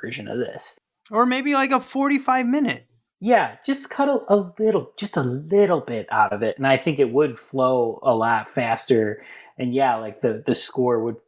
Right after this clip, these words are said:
Speaker 1: be more impactful, and some of those crazy, like, you get, you get more closer to those crazy, like, visual stuff,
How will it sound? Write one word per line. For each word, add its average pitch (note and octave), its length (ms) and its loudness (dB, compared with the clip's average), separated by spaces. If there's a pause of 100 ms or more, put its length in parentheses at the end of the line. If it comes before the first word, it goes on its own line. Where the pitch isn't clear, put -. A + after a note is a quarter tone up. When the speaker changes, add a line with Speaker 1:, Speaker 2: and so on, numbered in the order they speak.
(220)
Speaker 1:
be C3 140 2
more A#2+ 280 2
impactful, A2 880 0
and G#2+ 100 -8
some C3+ 200 0
of A#2+ 40 0
those A#2 200 2
crazy, A#2+ 520 0
like, G#2 260 0 (520)
you C#3 140 -4
get, D3 240 6
you C3+ 160 -8
get B2+ 420 2
more C3 320 2
closer B2 540 0
to A#2 300 0
those G#2+ 200 0
crazy, A#2 460 0
like, G#2 180 0 (260)
visual B2 540 2
stuff, - 540 0